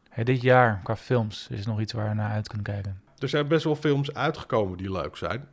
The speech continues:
Speaker 2: Of leuk, leuk. Ik vond The Kid Detective en, eh,
Speaker 1: Die heb ik
Speaker 2: eh,
Speaker 1: inmiddels al drie keer gezien.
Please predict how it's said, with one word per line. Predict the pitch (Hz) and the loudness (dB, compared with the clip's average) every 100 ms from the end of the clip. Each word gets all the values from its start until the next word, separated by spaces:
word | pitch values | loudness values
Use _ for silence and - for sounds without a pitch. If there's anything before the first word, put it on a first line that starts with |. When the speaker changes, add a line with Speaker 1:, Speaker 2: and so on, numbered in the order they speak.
| _ _ | _ _
Speaker 2:
Of | - - | -10 -6
leuk, | 117 101 120 | -4 -4 -4
leuk. | 104 101 | -6 -4
Ik | 127 123 | -4 -2
vond | 143 135 | 0 0
The | |
Kid | 139 139 135 | 0 0 -2
Detective | - 143 147 127 110 - - | 0 0 0 -2 -4 -8 -14
en, | - 117 117 120 | -8 -4 -4 -6
eh, | - 107 107 104 - | -6 -4 -2 -4 -4
Speaker 1:
Die | - | -2
heb | 127 | 0
ik | 123 | 0
Speaker 2:
eh, | |
Speaker 1:
inmiddels | 127 127 | 2 2
al | 123 | 2
drie | 117 131 | 0 -2
keer | 127 110 | -4 -6
gezien. | - 127 | -6 -8